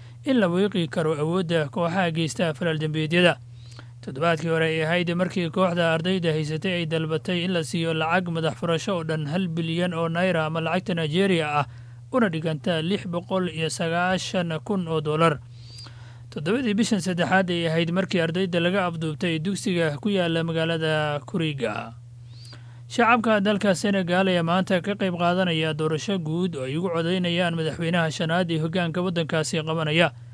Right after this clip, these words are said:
Waxaa markii ugu horreysay taariikhda Senegal aanan loolanka qayb ka ahayn madaxweynaha hadda xilka haya, Macky Sall. Isbahaysiga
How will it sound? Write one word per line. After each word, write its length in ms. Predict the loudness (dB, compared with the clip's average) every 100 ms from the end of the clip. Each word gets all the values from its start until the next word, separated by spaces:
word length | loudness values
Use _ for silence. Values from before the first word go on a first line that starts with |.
| -18 -18 -18 -16 -14
Waxaa 240 | -8 -4
markii 280 | -4 -4 -4
ugu 140 | -2 0
horreysay 480 | 2 0 -2 -4 -2
taariikhda 520 | 0 0 0 0 -2
Senegal 480 | 0 0 0 2 2
aanan 320 | 0 -2 0
loolanka 480 | 2 2 0 0 -2
qayb 240 | 0 0
ka 180 | 2 0 2
ahayn 200 | 2 2
madaxweynaha 500 | 0 0 0 0 0 -2
hadda 160 | -4
xilka 320 | -2 -4 -2 -2
haya, 360 | 0 0 0 0
Macky 280 | -2 -2 -4
Sall. 360 | 4 8 8 6 -4 -18 -18 -18 -16 -16 -16 -18 -16
Isbahaysiga 680 | -2 2 2 2 2 2